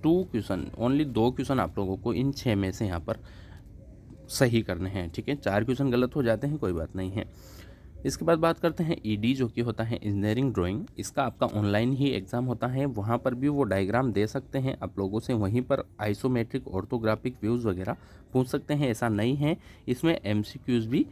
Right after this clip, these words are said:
बन सकते हैं, मैं ईजीली बना सकता हूँ ईडी के एमसीक्यू। तो ईडी में छः क्वेश्चंस आते हैं, एक क्वेश्चन दो नंबर का यानी कि बारह नंबर के, और आप लोगों को पास होने के लिए चार नंबर लाने हैं, यानी कि दो क्वेश्चन आप लोगों को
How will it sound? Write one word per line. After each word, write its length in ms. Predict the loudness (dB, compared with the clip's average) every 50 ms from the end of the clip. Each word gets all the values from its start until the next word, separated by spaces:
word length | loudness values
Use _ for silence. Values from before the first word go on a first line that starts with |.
| -10 -20 -12 -2 2
बन 160 | 2 2 4
सकते 300 | 2 -2 -4 -2 -2 0
हैं, 140 | 2 2 2
मैं 140 | 2 2 2
ईजीली 360 | 0 0 0 0 0 0 2
बना 240 | 2 2 2 0 0
सकता 260 | -2 -4 -4 -4 -2
हूँ 180 | 0 0 2 2
ईडी 240 | 2 2 2 0 -2
के 120 | 0 -2
एमसीक्यू। 400 | -2 -2 -2 -2 -2 0 0 -2 -4 -8 -20 -20 -20 -20 -20 -20 -20 -20 -20 -20 -20 -20 -18 -18 -20 -18 -18 -18 -18 -14 -2
तो 120 | 0 0 2
ईडी 220 | 4 4 4 6 6
में 120 | 6 4
छः 220 | 2 2 0 0 2
क्वेश्चंस 360 | 2 0 0 0 2 4 4
आते 200 | 4 4 4 2
हैं, 240 | 2 2 2 2 2
एक 220 | 2 0 0 0
क्वेश्चन 320 | -4 -6 -2 0 0 0
दो 140 | 2 2 2
नंबर 320 | 2 2 2 2 2 2 2
का 160 | 2 0 0
यानी 220 | 2 2 0 0
कि 100 | 0 -2
बारह 320 | -2 0 -2 0 0 2 2
नंबर 280 | 2 2 2 2 2
के, 180 | 2 0 -4 -4 -4 -8 -18 -14 -4 2
और 80 | 4
आप 180 | 4 4 4 2
लोगों 180 | 2 2 2 2
को 140 | 2 0
पास 280 | 0 2 4 4 4 4
होने 180 | 2 0 0 0
के 140 | 0 0 0
लिए 200 | 2 2 2 2
चार 300 | 2 2 4 4 4 4
नंबर 280 | 4 4 4 4 4
लाने 260 | 4 4 4 4 2 2
हैं, 180 | 2 2 2
यानी 220 | 2 2 2 0 -2
कि 200 | -2 -4 -4 -4
दो 400 | 2 4 4 6 6 4 2 2
क्वेश्चन 300 | -2 -2 0 0 0 0
आप 240 | 0 -2 -4 -4 -2
लोगों 220 | -2 0 0 -2 -2
को 300 | 0 2 2 2 2